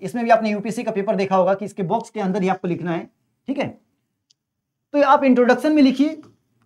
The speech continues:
हेरोडोटस की बातें। दूसरा, आप जब बॉडी में आइए, तो बॉडी में हिमालय के बारे में डिस्कस कीजिए, रिवर्स के बारे में डिस्कस कीजिए,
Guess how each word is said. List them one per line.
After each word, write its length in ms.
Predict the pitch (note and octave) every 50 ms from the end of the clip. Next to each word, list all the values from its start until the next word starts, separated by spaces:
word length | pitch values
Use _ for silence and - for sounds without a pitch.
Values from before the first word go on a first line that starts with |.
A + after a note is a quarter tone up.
| _ _ _ _ _ _ _ _ _ _ - F3+
हेरोडोटस 420 | G3+ A3+ A3 A#3 G#3+ C4 C4 C4
की 80 | C4 B3+
बातें। 420 | A#3 A#3 A#3 A#3+ C#4 C4 - C#3+
दूसरा, 300 | D#3 C#4+ C4+ D#4+ C#4+ C#4
आप 320 | C#4 - - A3 G#3 F3+
जब 120 | F3 A3 F3
बॉडी 260 | F3+ A#3 C#4+ F4+ E4+
में 100 | E4 C#4+
आइए, 240 | A#3 G#3+ G#3 A#3 B3+
तो 120 | - F3+
बॉडी 220 | E3+ F3+ A3 A3 C4
में 120 | C4 B3+
हिमालय 360 | F#3 D3 F3+ F#3+ F#3+ G#3 A#3
के 80 | A#3 A#3
बारे 160 | A3 A3 A3+
में 100 | A#3+ A3+
डिस्कस 240 | G3+ G#3 - B3 -
कीजिए, 340 | - A3+ F#3+ G#3+ C4 B3+ - _ _ _ _ -
रिवर्स 280 | D3 G#3 A3+ B3 C#4+ C4+
के 100 | - B3
बारे 160 | A#3 A#3 A3+
में 80 | A3+ G#3+
डिस्कस 240 | G#3+ G#3+ A3+ A#3 - -
कीजिए, 360 | G#3+ F#3 G3 A#3+ C4+ -